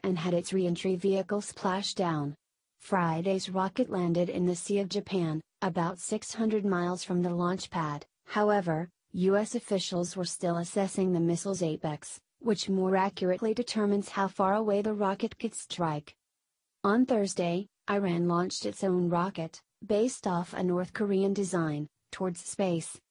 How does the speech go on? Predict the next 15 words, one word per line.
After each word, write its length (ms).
The 120
Islamic 520
Republic 480
said 320
the 80
launch 420
was 220
a 60
success, 680
but 180
U 220
S 160
assessments 640
pegged 340
the 100